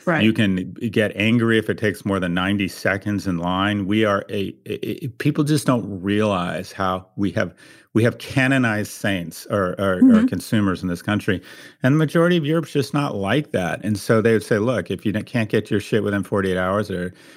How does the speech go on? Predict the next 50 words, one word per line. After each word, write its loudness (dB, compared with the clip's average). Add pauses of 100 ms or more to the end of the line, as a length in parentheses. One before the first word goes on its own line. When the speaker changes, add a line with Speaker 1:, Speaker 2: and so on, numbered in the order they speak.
(220)
Speaker 2:
your 2
Nespresso 2
pods 0
have 0
to -14
be -2
fulfilled -2
out -2
of -4 (380)
Frankfurt, 2
you 0
know, 2
we're 4
willing 0
to -2
live 0
with -2
that." 0
And -2
the 2
unions 2
are -2
much -2
more -4
powerful -2
there. -4
And 0
it -6
brings 0
up -4
a 0
really, 0 (800)
a, -4 (140)
a 0
question, 0
and -4
I'll -2
ask 0
it -2
to -2
you. 4 (380)
I 4
don't 4
understand 0
in 0
the 0 (160)
U 4
S -2 (420)
Speaker 1:
Mm-hmm. 6
Speaker 2:
while 2